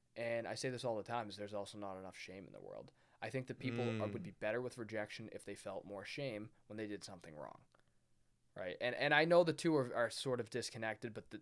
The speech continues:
Speaker 1: the ideology behind it is just, like, in both instances, like, e-,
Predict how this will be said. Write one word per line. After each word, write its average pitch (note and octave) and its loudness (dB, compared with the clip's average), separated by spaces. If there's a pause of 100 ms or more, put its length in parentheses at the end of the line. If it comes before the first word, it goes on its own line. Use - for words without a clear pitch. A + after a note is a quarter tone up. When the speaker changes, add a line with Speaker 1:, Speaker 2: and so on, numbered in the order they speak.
Speaker 1:
the C3 -6
ideology A#2 4
behind G#2+ -4
it F#2+ -8
is G2 -8
just, - -6
like, G2+ -4 (2250)
in C#3 2
both D3 6
instances, A#2 -2 (1400)
like, D3 4
e-, - -12